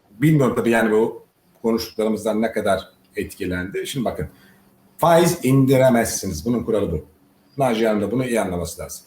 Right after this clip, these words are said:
Faiz indiremezsiniz. Yoksa ülkenin geleceğini daha kötü günler bekliyor. İçeride bizi de daha kötü günler bekliyor. Çünkü bizim yani şunu söyleyeyim, sanayimizin kullandığı,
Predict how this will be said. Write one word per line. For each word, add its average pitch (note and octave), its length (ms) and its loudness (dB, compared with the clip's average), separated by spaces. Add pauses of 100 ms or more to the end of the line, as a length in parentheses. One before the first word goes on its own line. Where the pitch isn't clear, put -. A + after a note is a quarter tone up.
Faiz C3+ 260 2
indiremezsiniz. G#2 640 -2 (600)
Yoksa D#3 320 0
ülkenin C3 400 2
geleceğini A2 580 0 (240)
daha F3 220 -2
kötü D#3 240 -4
günler B2 420 2
bekliyor. - 340 -8 (120)
İçeride B2 520 0
bizi B2+ 220 2
de D3+ 120 4
daha G#2 100 0 (120)
kötü - 180 -12
günler F2 300 -2
bekliyor. D#2+ 300 -12
Çünkü A#2+ 280 -2
bizim C#3+ 320 -2 (480)
yani G#2+ 300 -2 (260)
şunu C3+ 180 2
söyleyeyim, F#2+ 340 0 (280)
sanayimizin C#3 680 2
kullandığı, F2+ 560 -2